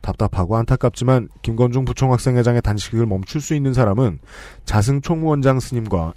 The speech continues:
일면 보광 스님이라는 것을 다시 한번 못 박습니다.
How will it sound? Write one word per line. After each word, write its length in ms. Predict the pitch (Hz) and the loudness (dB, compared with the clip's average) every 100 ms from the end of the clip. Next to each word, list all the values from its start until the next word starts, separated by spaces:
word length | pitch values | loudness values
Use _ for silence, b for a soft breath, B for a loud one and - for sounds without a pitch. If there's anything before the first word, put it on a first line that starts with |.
| - | -2
일면 400 | 113 113 120 113 | 0 0 0 0
보광 320 | 107 113 113 | 0 0 -2
스님이라는 520 | - 110 104 95 90 | -4 -4 -2 -2 -4
것을 360 | 82 76 104 113 | -8 -6 -6 -6
다시 260 | - 80 | -8 -4
한번 380 | 98 82 87 110 | -4 -4 -4 -4
못 240 | 113 113 - | -4 -4 -4
박습니다. 500 | 120 - 92 - | -6 -6 -10 -12